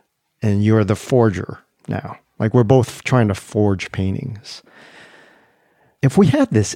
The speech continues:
A I, it could help us with our forging, right? Because we would forge,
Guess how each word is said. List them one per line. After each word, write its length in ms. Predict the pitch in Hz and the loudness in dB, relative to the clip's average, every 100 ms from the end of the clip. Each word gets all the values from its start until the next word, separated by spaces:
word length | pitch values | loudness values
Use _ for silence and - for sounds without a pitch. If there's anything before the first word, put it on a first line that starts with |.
| - | -4
A 220 | 123 113 | 0 0
I, 720 | 92 98 113 160 190 180 175 _ _ _ _ 165 | -2 0 0 0 0 -6 -10 _ _ _ _ -2
it 160 | 165 | 0
could 280 | - 277 139 | -2 0 0
help 360 | 101 160 - 120 | 0 -2 0 2
us 500 | 98 90 - - - | 2 -2 -8 -12 -10
with 240 | 110 110 107 | -2 0 0
our 140 | 95 | -2
forging, 580 | - 165 143 90 - - _ - | 0 0 0 -2 -10 -14 _ -8
right? 360 | 104 98 98 - | -2 0 -2 -2
Because 720 | 104 - 104 101 98 98 - - - - - - _ - | -4 0 0 2 0 -4 -10 -16 -20 -20 -20 -20 _ -2
we 160 | 120 123 | 2 4
would 200 | 110 - | 4 2
forge, 540 | - 113 110 101 | 0 4 2 0